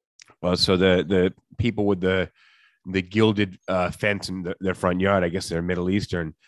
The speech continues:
they, uh, they came across the road and, uh, they, they said, "Well, w-, your, uh, your snow people are too exposed. Uh, you know, it's, it's, uh, it's offending my family. Uh, you, they need a, a full burqa for their, for the, you know,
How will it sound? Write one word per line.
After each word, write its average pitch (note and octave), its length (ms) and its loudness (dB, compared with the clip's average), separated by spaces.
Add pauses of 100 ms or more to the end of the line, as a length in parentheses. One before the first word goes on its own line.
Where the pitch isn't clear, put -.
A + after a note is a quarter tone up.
(140)
they, F#2 260 2
uh, F2+ 200 2
they F#2 140 -4
came G#2 200 -4
across F2+ 380 -2
the F2 120 -4
road F2+ 360 0
and, E2+ 200 -8
uh, E2 260 -6 (540)
they, F2 260 2
they F2+ 200 -6
said, F2 220 -2
"Well, G2 200 0 (100)
w-, G#2 180 -4 (760)
your, G2 400 2
uh, F#2 320 0 (200)
your F#2 180 -4
snow A2 300 2
people F#2+ 280 -2
are D#2+ 60 -2
too F#2 220 -6
exposed. F#2 720 0 (100)
Uh, D#2 380 -6 (640)
you F2 220 -4
know, D#2+ 120 0
it's, - 220 -4
it's, - 320 -6
uh, D#2+ 280 0 (360)
it's F#2 160 -8
offending G2 400 2
my D#2+ 140 0
family. F2+ 580 0
Uh, D2+ 320 -4
you, D#2+ 140 -2
they F2 160 -2
need F2 180 0
a, - 180 -2
a D#2 40 -8
full F#2 260 -2
burqa F2 480 2
for E2 140 -10
their, D#2+ 180 -4 (100)
for E2+ 140 -4
the, D#2 220 -2 (540)
you E2+ 120 -2
know, C#2+ 240 -4